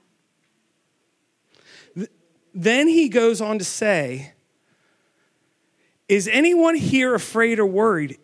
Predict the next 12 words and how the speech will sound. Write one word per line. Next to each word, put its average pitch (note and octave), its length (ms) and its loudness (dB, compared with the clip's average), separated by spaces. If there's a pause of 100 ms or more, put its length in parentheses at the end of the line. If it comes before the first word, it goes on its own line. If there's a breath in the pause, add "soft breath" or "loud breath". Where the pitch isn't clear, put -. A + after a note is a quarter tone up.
(100)
If C4+ 300 -4
you C4+ 280 0
are, C#3 560 -2 (680)
you F#3+ 160 -2
may G#3+ 200 2
go A3 160 0
home A3 340 -4
before F3 380 -4
you F3+ 140 -4
frighten D#3+ 500 -6
anyone D3+ 380 -6
else." C3+ 480 -12